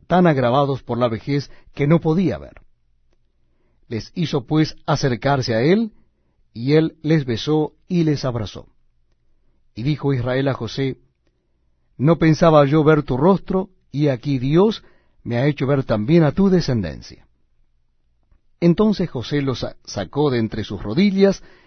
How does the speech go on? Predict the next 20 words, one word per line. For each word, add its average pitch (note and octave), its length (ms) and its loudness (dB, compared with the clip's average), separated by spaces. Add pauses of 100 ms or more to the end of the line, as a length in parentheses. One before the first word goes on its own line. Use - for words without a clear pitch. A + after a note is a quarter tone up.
(200)
y F3+ 140 -2
se D3+ 140 -2
inclinó C#3 680 -4 (100)
a A2 120 -8
tierra. - 520 -14 (840)
Y - 100 -16
los G2 160 -12
tomó C#3 240 0
José C#3+ 340 0
a A#2+ 140 2
ambos, D3+ 480 0
Efraín A2 420 -6
a C3 60 -2
su B2+ 160 -6
derecha, C#3+ 420 -2
a A#2 40 -4
la F#2+ 100 -8
izquierda A2 520 -4
de G2+ 100 -6
Israel, B2 520 -2